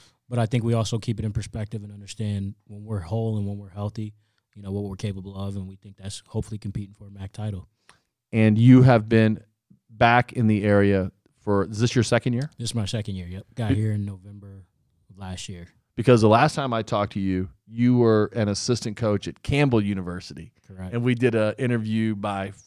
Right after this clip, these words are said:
Speaker 2: phone.
Speaker 1: Yep.
Speaker 2: And
Speaker 1: Yep.
Speaker 2: I believe, didn't you just have a baby?
Speaker 1: Yeah, she's two now.
Speaker 2: That's what I remember. Then she was walking through when I <laughs> saw you the other day at the Y M C A. What a cute kid. What's her name?
Speaker 1: Kennedy.
Speaker 2: All right.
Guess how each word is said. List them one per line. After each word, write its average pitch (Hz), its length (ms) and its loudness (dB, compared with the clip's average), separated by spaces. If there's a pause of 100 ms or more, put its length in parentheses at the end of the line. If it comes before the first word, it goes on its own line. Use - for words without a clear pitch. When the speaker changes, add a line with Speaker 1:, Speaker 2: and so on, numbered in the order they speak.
(140)
Speaker 2:
phone. 107 440 -6
Speaker 1:
Yep. 104 200 -20 (380)
Speaker 2:
And 110 100 -8
Speaker 1:
Yep. 113 60 -2
Speaker 2:
I 117 40 -2
believe, 131 420 4
didn't 139 200 6
you 139 140 4
just 127 440 0
have 135 180 0
a 123 40 0
baby? 120 420 -6 (300)
Speaker 1:
Yeah, 120 180 0 (160)
she's 104 220 -20
two 123 200 0
now. 98 280 -6
Speaker 2:
That's 117 220 -6
what 120 80 -2
I 113 80 4
remember. 110 340 0
Then 107 140 -8
she 123 220 -2
was 120 180 -2
walking 123 400 0
through 131 240 2
when 127 100 2
I 113 100 0
<laughs> - 20 -2
saw 190 320 4
you 202 160 2
the 139 140 4
other 131 160 2
day 127 200 -2
at 120 80 -6
the 120 80 -10
Y 117 280 -4
M 113 100 -6
C 117 260 -8
A. 110 60 -4
What 117 120 -2
a 110 60 -4
cute 117 260 -10
kid. 110 160 -6
What's 113 200 -2
her 123 80 -2
name? 123 180 -4 (240)
Speaker 1:
Kennedy. 95 420 -4 (320)
Speaker 2:
All 85 80 -16
right. 76 160 -20